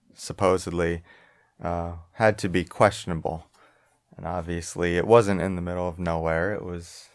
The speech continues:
just, uh, flying around the Death Star. But, uh, Darth Vader's tie fighter that we see later in this movie, he did have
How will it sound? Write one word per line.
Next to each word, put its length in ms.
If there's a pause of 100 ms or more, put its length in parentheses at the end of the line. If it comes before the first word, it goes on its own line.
(300)
just, 400
uh, 300 (520)
flying 460
around 340
the 80
Death 240
Star. 460 (2250)
But, 160
uh, 200
Darth 280
Vader's 400
tie 180
fighter 360
that 180
we 100
see 260
later 360
in 120
this 200
movie, 440 (320)
he 180
did 260
have 400